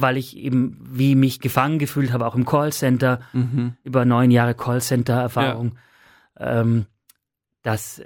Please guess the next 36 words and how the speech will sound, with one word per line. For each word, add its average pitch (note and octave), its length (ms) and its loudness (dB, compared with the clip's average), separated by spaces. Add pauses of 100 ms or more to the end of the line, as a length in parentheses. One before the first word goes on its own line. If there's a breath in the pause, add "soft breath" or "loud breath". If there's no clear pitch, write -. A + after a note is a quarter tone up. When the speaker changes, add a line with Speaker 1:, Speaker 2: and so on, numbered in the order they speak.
(180)
Speaker 1:
dass, A#2+ 460 -4
ähm, A2+ 460 2 (180)
da A2+ 140 -4
ist A#2 160 -6
jetzt - 380 -6
ein G#2+ 340 -4
Stück - 300 -8
Befreiung A#2 440 -2
eingetreten F#2+ 600 -8
und A#2+ 320 -4
Speaker 2:
Mhm. G#2 40 -4
Speaker 1:
das G#2 220 -8
ist - 240 -20
wunderschön A#2 540 2
und C3 240 -6
das - 280 -12
möchte A2 280 -6
ich A#2+ 120 -16
sehr G#2+ 180 -6
gerne A2 380 2 (1160 soft breath)
auch G2+ 140 -2
meinen G#2 380 0
Kunden A#2+ 360 2
weitergeben. F#2 580 -10
Also B2 240 -4
Speaker 2:
Ja. G2+ 40 -10 (920)
Speaker 1:
zu - 140 -12
merken, G2+ 340 -2
dass A2 160 -2
Stimme A#2+ 600 2
wirklich A#2 320 -4
Freiheit G2 600 -2
sein F2+ 240 -6
kann G#2 280 -2
Speaker 2:
Ja. A#2+ 140 -4
Speaker 1:
und A2 220 -6